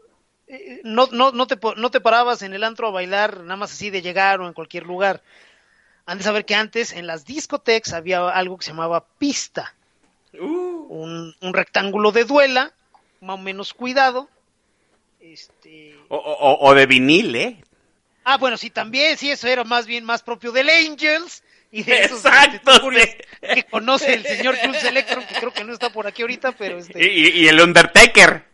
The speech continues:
Speaker 1: Y, y Undertaker, que también se destaca, que es un guerrero, este, todoterreno, pero, este, había un rectángulo especial para ir a bailar,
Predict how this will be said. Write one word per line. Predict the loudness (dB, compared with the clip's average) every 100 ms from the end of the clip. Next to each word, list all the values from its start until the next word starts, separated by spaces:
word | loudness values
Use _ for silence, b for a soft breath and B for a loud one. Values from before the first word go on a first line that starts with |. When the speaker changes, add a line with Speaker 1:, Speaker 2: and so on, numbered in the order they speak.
| _
Speaker 1:
Y, | -8 -4
y | -4
Undertaker, | -4 -4 0 0 0 0 -2
que | -2 -8
también | -8 -8 -10 -8
se | -10
destaca, | -10 -4 -4 -2 -6 -6 -10 b b -20
que | -14 -12
es | -10
un | -6
guerrero, | -2 0 0 0 -4
este, | -8 -8
todoterreno, | -6 0 2 2 0 -4 b b -20 b -2
pero, | 0 0
este, | -2 -6 -8 0 2 2 2
había | 0 2 0
un | -2 -8 -8
rectángulo | -8 -4 -6 -6 -10
especial | -10 -8 -6 -6
para | -4 -6
ir | -4
a | -2
bailar, | -2 -2 -2 -2